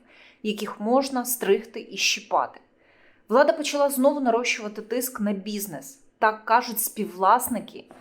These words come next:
Розетка і Нової пошти. Я, звичайно, е, ні, е, підтвердити, ні спростувати цієї інформації не можу.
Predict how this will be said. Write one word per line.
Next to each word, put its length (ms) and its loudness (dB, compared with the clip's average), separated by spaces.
Розетка 640 2
і 140 -8
Нової 380 -2
пошти. 540 -4
Я, 120 8
звичайно, 760 0
е, 220 -2
ні, 460 -4
е, 400 -2
підтвердити, 560 -2
ні 120 -6
спростувати 640 -4
цієї 400 -8
інформації 640 -4
не 80 -8
можу. 420 2